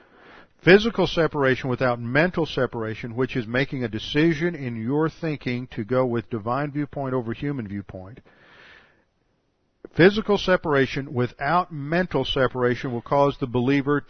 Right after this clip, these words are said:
to walk into cosmic thinking through the back door.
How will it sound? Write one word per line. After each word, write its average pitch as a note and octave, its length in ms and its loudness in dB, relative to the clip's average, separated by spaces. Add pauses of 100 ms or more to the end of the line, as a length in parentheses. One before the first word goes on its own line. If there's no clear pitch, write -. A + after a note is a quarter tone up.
to A2+ 180 -2 (520)
walk C#3+ 420 2
into C#3+ 460 -4
cosmic C#3 600 -4
thinking B2+ 440 -8
through A#2+ 160 -6
the A2 100 -8
back A2+ 340 -4
door. A2 360 -6